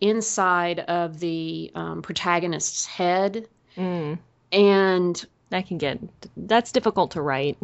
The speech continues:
Speaker 2: It's difficult
Speaker 1: that,
Speaker 2: to
Speaker 1: it's
Speaker 2: write
Speaker 1: very
Speaker 2: that.
Speaker 1: difficult to write, and
Speaker 2: Yeah.
Speaker 1: it's, it's very difficult to keep your reader
Speaker 2: Mm-hmm.
Speaker 1: going along with it because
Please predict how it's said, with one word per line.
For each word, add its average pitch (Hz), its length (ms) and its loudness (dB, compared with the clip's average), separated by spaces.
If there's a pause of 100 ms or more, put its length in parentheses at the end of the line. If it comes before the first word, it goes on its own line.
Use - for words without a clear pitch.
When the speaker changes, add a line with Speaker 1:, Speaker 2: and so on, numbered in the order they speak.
(140)
Speaker 2:
It's 190 200 -6
difficult 214 180 -6
Speaker 1:
that, 240 120 6
Speaker 2:
to - 60 6
Speaker 1:
it's 226 140 4
Speaker 2:
write - 80 2
Speaker 1:
very 330 140 4
Speaker 2:
that. - 80 0
Speaker 1:
difficult 247 340 -2
to 220 80 2
write, 185 500 4
and 185 140 0
Speaker 2:
Yeah. 185 60 -2
Speaker 1:
it's, - 260 -8
it's 202 220 0
very 214 460 2
difficult 214 540 0
to 190 60 -8
keep 202 260 -6
your 175 120 -2
reader 165 720 -2
Speaker 2:
Mm-hmm. 165 580 -2
Speaker 1:
going 190 280 4
along 175 440 4
with 160 220 -4
it 151 160 -2
because 175 760 0